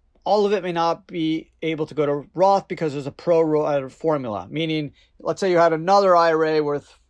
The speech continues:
six thousand dollars and you're converting six thousand now, only fifty percent of what you're moving to the new Roth would be deemed Roth because there's a pro rata formula. So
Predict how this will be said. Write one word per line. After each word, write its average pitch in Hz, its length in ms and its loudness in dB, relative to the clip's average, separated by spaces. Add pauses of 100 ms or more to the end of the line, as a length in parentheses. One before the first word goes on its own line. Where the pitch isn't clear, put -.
(160)
six - 240 -10
thousand 156 280 0
dollars 196 340 4
and 156 100 -8
you're 151 80 -6
converting 156 560 -2 (240)
six - 240 -6
thousand 156 320 0
now, 175 320 2
only 175 220 -4
fifty 175 300 -4
percent 156 600 -4 (340)
of 151 100 -2
what 147 260 0
you're 147 120 -6
moving 151 320 -4
to 143 100 -8
the 143 100 -6
new 143 140 -6
Roth 175 380 2
would 147 180 -4
be 147 180 -2
deemed 135 320 -6
Roth 156 420 4
because 139 280 -8
there's 131 180 -6
a 127 60 -10
pro 139 180 -2
rata 123 280 0
formula. 98 500 -10
So 165 320 2